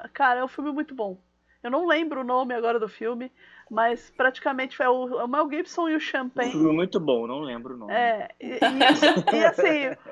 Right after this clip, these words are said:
Speaker 1: o, o dicionário foi feito praticamente assim, o sistema de catalogação por um cara que era presidiário, né? Tipo,
Speaker 2: Nossa.
Speaker 1: ele, é, ele era um médico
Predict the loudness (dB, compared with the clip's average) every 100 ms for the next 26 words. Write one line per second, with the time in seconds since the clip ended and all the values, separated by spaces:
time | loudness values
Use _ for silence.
0 | -6 0 0 0 0 0 0 -2 -6 0
1 | 2 6 4 2 -2 -2 -4 -6 -2 0
2 | 0 0 -2 0 -4 -6 -8 -6 -8 -8
3 | -2 0 0 -2 2 2 2 -2 -4 -4
4 | -4 -2 2 2 2 0 2 4 2 2
5 | -2 -8 -8 2 4 4 2 -6 -8 -8
6 | -8 -10 -14 -14 -18 _ -12 -6 -4 -4
7 | -10 -14 _ _ -2 -2 0 2 4 4
8 | 4 4 4 2 0